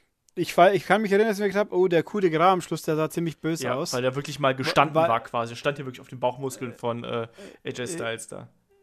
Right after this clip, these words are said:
Speaker 1: Ja, der, ich mein, der Mi-, der, der Dingsens, der Shotgun-Dropkick sieht ja eh immer fies aus, aber dann der Coup de Gras hinten nach, der war auch noch ziemlich ouchy.
Speaker 2: Ja.
Speaker 1: Ähm, und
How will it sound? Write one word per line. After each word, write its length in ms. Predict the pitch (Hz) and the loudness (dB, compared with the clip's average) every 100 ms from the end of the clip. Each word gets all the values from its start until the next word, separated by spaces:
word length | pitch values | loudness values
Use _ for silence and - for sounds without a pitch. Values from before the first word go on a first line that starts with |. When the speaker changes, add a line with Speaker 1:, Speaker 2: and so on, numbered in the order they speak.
| _ _ 370 | _ _ _
Speaker 1:
Ja, 240 | 202 165 - _ - | -2 -2 -2 _ -4
der, 260 | 151 175 | 2 4
ich 40 | 156 | 4
mein, 200 | 170 165 | 2 2
der 120 | 165 | 2
Mi-, 260 | 175 196 | 2 -2
der, 500 | 160 160 151 151 147 | 0 2 4 6 4
der 160 | 147 147 | 2 -2
Dingsens, 480 | 156 196 - 190 - | -4 -6 -8 -12 -6
der 140 | 156 | -6
Shotgun-Dropkick 840 | - 196 - 185 180 190 - 180 | -2 -2 2 0 2 -2 -2 -8
sieht 160 | - 165 | -6 -2
ja 80 | 160 | 0
eh 100 | 175 | 2
immer 180 | 175 139 | 2 0
fies 320 | - 151 - | -2 -6 -6
aus, 300 | - 147 160 | -4 -2 -2
aber 180 | 151 147 | 0 2
dann 200 | 151 151 | 2 2
der 120 | 143 | 0
Coup 200 | - 175 | 2 2
de 100 | 160 | 2
Gras 220 | 156 160 | 2 2
hinten 220 | 196 196 | 2 -2
nach, 220 | 165 180 | 0 0
der 220 | - 160 151 | 0 0 0
war 120 | 135 | 0
auch 100 | 170 | 0
noch 180 | 156 143 - - _ - | -2 -4 -10 -20 _ -8
ziemlich 460 | 151 160 165 - | -4 -2 -2 -4
ouchy. 480 | 131 180 131 156 196 _ - _ _ _ | -4 -2 0 0 0 _ -20 _ _ _
Speaker 2:
Ja. 300 | 156 147 147 | 6 8 8
Speaker 1:
Ähm, 240 | 151 151 143 _ _ _ _ _ _ _ _ _ _ | 6 -2 -8 _ _ _ _ _ _ _ _ _ _
und 640 | 185 165 165 - - - | 2 2 2 -6 -16 -18